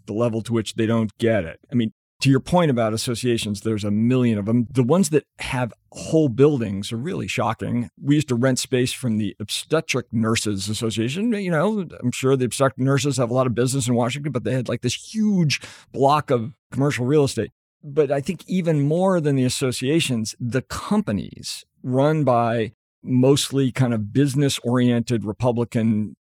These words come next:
C-suite types have not gotten their head around the fact that the Republican Party that they knew is gone. The Republican Party of Paul Ryan and Mitt Romney is dead.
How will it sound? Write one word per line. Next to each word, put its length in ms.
C-suite 580
types 420
have 260
not 580
gotten 280
their 80
head 200
around 220
the 60
fact 420
that 140
the 80
Republican 440
Party 300
that 220
they 120
knew 480
is 140
gone. 400
The 80
Republican 340
Party 240
of 140
Paul 320
Ryan 540
and 160
Mitt 180
Romney 480
is 220
dead. 640